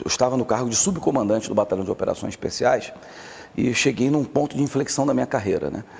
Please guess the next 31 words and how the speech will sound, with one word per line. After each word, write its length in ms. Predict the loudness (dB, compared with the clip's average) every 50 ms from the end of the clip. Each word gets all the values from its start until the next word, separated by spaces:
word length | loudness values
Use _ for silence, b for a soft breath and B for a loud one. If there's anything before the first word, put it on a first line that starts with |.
| B B B B B B
Porque 240 | -4 -4 -2 0 0
eu 40 | 0
estava 280 | 2 2 2 2 2 2
prestes 300 | 2 2 2 4 2 2
a 20 |
ser 140 | 4 4 4
promovido 420 | 4 2 0 0 0 2 2 2
a 40 | 2
major, 400 | 2 2 2 2 2 2 2 0 B B B B B B B B B B B B B B
e 80 | 0
sendo 240 | 2 4 4 2 2
promovido 320 | 4 2 2 4 4 2 4
a 20 |
major, 320 | 4 4 4 4 2 2 2
você 180 | 2 -2 -2
começa 320 | 0 2 2 0 2 2 4
numa 140 | 4 4
outra 180 | 4 4 2 0
fase, 420 | 0 2 4 4 4 4 2 -2 -8 -10 -4
voltado 340 | -4 -2 0 0 0 2 0
mais 140 | 0 0
para 100 | 0 -2 -4
a 40 | -4
administração, 760 | -2 -6 -6 -4 -4 -4 -4 -4 0 0 0 2 0 -2 -2 B B B B B B B B B
muito 240 | 0 0 0 2 2
mais 180 | 2 2 2
ligado 440 | 0 0 2 4 4 4 4 2 2
às 60 | -2 -2
estratégias 580 | -2 0 0 0 0 2 2 2 2 2 -2
policiais. 720 | -6 -6 -4 -2 -2 -2 2 2 4 4 4 2 -2 -4 -10 B B B B B B B
Um, 120 | -4 -4